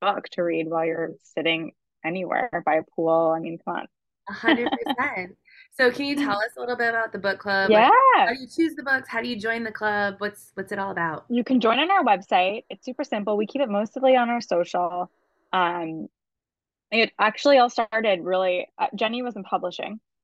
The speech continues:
Speaker 1: and so has, like, an, that's how it was, like, her background long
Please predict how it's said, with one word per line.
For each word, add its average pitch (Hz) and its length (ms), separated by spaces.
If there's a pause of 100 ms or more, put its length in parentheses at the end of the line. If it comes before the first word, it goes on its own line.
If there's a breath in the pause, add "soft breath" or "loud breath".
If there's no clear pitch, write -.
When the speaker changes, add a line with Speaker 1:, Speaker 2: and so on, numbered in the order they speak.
(120)
Speaker 1:
and 180 140
so 175 160 (220)
has, 175 280
like, 156 280
an, 175 180 (760)
that's 190 180
how 180 140
it 170 60
was, 175 200
like, 170 160 (160)
her 180 300 (340)
background 170 400
long 170 200